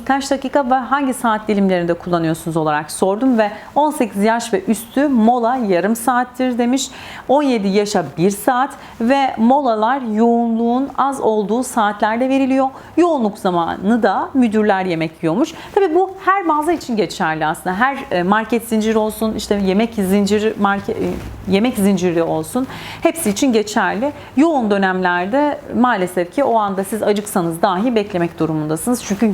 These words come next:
yoğun bir saat diliminde daha çok boşluk oluştuğu saat dilimlerinde,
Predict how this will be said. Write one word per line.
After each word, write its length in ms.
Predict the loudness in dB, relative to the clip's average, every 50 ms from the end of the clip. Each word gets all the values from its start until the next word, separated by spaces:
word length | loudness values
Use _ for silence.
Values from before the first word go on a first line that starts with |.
| 2
yoğun 380 | 4 4 4 4 2 2 2 2
bir 120 | 0 -2
saat 400 | -2 -4 -4 -4 -2 -2 -2 -2
diliminde 520 | 0 0 0 0 0 -2 0 0 0 0 0 -4 -10 -16 -16 -16 -14 -12 -6 -2 0
daha 240 | 0 0 0 0
çok 160 | 0 0 -2 -2 -2 -2 -2 -2 -4 0 2
boşluk 360 | 2 2 2 0 -2 0 0
oluştuğu 520 | 2 0 0 0 -2 0 0 2 2 2 2 -2 -4 -8
saat 420 | -12 -2 0 2 2 2 0 0
dilimlerinde, 680 | 0 2 2 2 2 2 0 0 0 0 0 0 0 -2